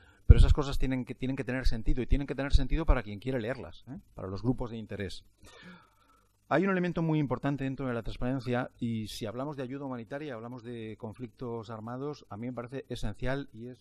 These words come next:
si quieres puedes poner la, la última, que es la, es la corrupción, la lucha contra la corrupción.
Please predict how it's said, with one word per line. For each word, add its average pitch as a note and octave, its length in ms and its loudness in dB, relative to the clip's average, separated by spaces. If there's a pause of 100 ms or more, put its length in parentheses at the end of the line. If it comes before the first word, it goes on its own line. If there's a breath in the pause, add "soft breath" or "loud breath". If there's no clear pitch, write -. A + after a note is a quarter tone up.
si A2+ 100 -20
quieres C3+ 180 -20
puedes C#3+ 160 -20
poner A2+ 220 -20
la, G2+ 120 -20 (760)
la G#2 200 -20
última, A2 320 -20 (1700 soft breath)
que C3+ 80 -10
es - 100 -12
la, B2+ 640 -8 (720)
es B2 120 -12
la D3+ 100 -6
corrupción, A#2 560 0
la G2 80 -10
lucha A2 200 -12
contra A2+ 180 -8
la G#2 80 -4
corrupción. E2+ 500 -6